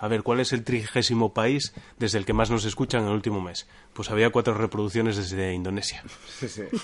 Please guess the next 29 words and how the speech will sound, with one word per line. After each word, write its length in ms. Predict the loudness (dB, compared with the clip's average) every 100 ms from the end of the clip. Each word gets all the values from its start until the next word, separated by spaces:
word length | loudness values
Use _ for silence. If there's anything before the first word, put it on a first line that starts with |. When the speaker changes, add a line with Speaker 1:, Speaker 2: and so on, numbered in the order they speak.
| -2 0
Speaker 1:
Ahí 100 | 2
está. 260 | 2 2
Speaker 2:
Ah, 40 | 2
bueno, 360 | 2 2 0
pudo 260 | -2 -2 -2
ser 380 | 0 2 4 2
este, 1300 | 0 -2 2 4 4 2 0 0 0 -2 -8 -10
eh, 40 | -10
José 300 | -10 -2 -2
L, 160 | -2
¿no? 220 | -4 -6 -8 -10 -12
El 100 | -10
que 120 | -6
vino 140 | -4 -2
el 40 |
Caballero 260 | 0 0 0
Negro, 300 | -2 -2 -4
que 60 | -6
andaba 240 | -6 -6
por 140 | -4
ahí. 500 | -4 -4 -6 -6 -8
Speaker 1:
Sí, 160 | -6 -4
andaba 240 | 0 0
por 120 | 0 0
Tai-, 200 | 0 0
Tailandia 420 | -2 -2 -2 -4
igual. 300 | -4 -6 -10 -16
Speaker 2:
Sí. 280 | -16 -14 -14 -18 _
Speaker 1:
Bueno. 180 | -12